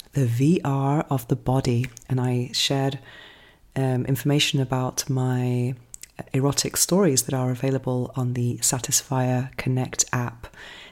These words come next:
It's interesting 'cause, um, some of these stories I wrote in a way that, um, was very organic, orgasmic for me, and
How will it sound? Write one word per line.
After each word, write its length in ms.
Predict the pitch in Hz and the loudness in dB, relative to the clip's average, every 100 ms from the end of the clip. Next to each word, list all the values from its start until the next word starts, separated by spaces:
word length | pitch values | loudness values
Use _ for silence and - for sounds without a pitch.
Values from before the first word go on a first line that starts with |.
| - | 0
It's 120 | - | 8
interesting 480 | 175 175 160 - 139 | 8 8 6 4 2
'cause, 240 | 139 131 | 4 4
um, 440 | 135 131 127 123 127 | 4 4 2 0 -4
some 260 | - - 156 | 2 4 6
of 60 | |
these 140 | 151 - | 8 6
stories 680 | - 151 147 139 131 - - - - - - | 8 6 8 6 4 2 -2 -16 -20 -18 -2
I 80 | 139 | 0
wrote 680 | 135 143 156 151 - - - | 4 6 6 8 6 6 2
in 120 | 143 139 | 2 4
a 80 | |
way 720 | 131 135 143 143 139 135 135 - - - - | 4 6 6 8 6 6 2 -6 -20 -8 -2
that, 680 | 127 127 120 117 - - - - - - _ _ _ 139 | 0 0 -4 -2 -2 -2 -8 -20 -20 -20 _ _ _ -4
um, 360 | 127 127 123 | -2 -2 -2
was 140 | 127 - | 0 2
very 260 | 139 135 | 2 2
organic, 560 | - 131 135 139 135 - | 0 0 0 2 0 -2
orgasmic 600 | 139 123 139 135 139 - | -2 2 4 4 2 -2
for 120 | - | -2
me, 340 | 127 135 185 - | 2 4 2 2
and 480 | 143 135 131 127 | 0 2 2 0